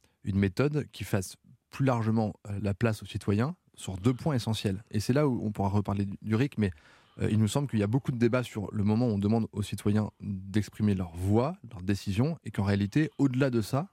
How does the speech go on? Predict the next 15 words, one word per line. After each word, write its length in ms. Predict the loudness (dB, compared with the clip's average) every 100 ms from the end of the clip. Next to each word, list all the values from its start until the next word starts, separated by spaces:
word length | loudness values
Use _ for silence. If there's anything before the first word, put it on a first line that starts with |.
| -4
on 120 | 0
a 60 | 2
besoin 280 | 2 2 4
d'eux 200 | 2 0 _ _ _ _ _ _ -2
pour 320 | 0 0 -6 _ -8 -4
partager 600 | -4 -2 -2 -2 -2 -4 _ -8
un 80 | -6
diagnostic 720 | 0 0 2 -2 -4 -10 -10 _ -2
en 200 | 2 2
amont 280 | 2 -2
de 80 | -4
ce 60 | -6
qui 80 | -6
sera 140 | -4
décidé. 400 | -4 -2 -2 -4